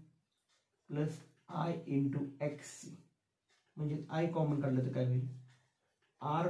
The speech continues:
plus what is एक्सएल? आपण मगाशी ठरलं होतं, प्लस मध्ये असेल ते. X,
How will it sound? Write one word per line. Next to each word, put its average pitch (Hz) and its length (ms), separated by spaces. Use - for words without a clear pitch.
plus 135 260
what 180 140
is 196 160
एक्सएल? 170 440
आपण 175 240
मगाशी 165 340
ठरलं 156 260
होतं, 127 300
प्लस 196 300
मध्ये 120 200
असेल - 280
ते. - 120
X, 147 300